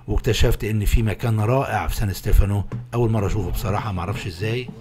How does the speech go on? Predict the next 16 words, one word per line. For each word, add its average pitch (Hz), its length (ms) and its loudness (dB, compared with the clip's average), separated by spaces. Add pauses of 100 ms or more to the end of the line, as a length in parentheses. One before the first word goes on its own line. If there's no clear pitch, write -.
اللي 110 340 4
هتلاقوا 120 380 10
فيه 151 160 6
دلوقتي 131 440 8
المكان 117 340 2
بيطل 120 380 2
على 101 240 -2
البحر، 101 640 -2
انا 110 100 0
اول 131 80 2
مرة 123 160 0
اشوفه، 104 540 2
عشان - 240 4
كده 135 240 -2
عملت 87 340 -4
له 120 220 4